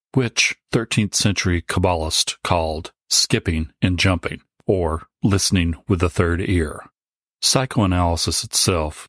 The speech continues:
carries the added cachet of opening a door to the many discoveries and mysteries of Kabbalah. It is the means by which the Jewish mystical tradition has entered and enriched the mainstream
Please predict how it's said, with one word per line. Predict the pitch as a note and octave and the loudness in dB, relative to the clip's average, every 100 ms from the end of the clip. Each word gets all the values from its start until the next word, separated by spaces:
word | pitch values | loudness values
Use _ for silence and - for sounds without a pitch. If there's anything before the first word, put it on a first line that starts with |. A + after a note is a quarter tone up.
| _ | _
carries | - F#2+ F#2+ - | -2 0 0 -2
the | - | -2
added | G2+ F#2+ F2 - | 2 2 0 -2
cachet | - F2 - F#2 E2 - - _ _ _ _ - | 0 2 2 0 -2 -6 -14 _ _ _ _ -4
of | G2 | 0
opening | C#3 G#2+ G#2 F#2 | 0 2 2 2
a | F2 | 2
door | G2+ F2 D#2+ D#2 - - | 0 0 -2 -4 -8 -2
to | G2 | 0
the | |
many | F#2 G2+ F#2+ | 2 2 2
discoveries | E2+ - G2+ F#2 E2+ D2+ E2 - | 0 0 0 0 -2 -2 -2 -2
and | - F#2 | 0 2
mysteries | F#2+ - - - - - - _ | 2 0 -4 -6 -2 -2 -4 _
of | F2 | -4
Kabbalah. | - F2 F2+ D#2+ - - _ _ _ _ _ | 0 0 0 -2 -8 -12 _ _ _ _ _
It | - | -4
is | G#2 - | -2 0
the | G2 | 2
means | A#2 G#2+ F#2+ | 2 2 0
by | - E2+ | 0 0
which | F2 F2 - | 0 0 0
the | - | 0
Jewish | E2+ A2 G2 - G#2+ | 0 2 2 0 0
mystical | G2+ - - E2+ | 0 -2 -2 0
tradition | - F2+ F#2 - D2 - - | 0 0 2 0 -2 -8 -2
has | F#2 - - | -2 -2 -2
entered | A#2 F#2 E2 - _ - | 0 2 -2 -6 _ -2
and | G#2 | 0
enriched | F#2 A2 F#2 - - - - | 2 2 0 -2 -2 -4 -2
the | G2 | 0
mainstream | F2+ F#2+ F#2 - F2+ D#2 D2+ | 2 2 2 0 0 0 -4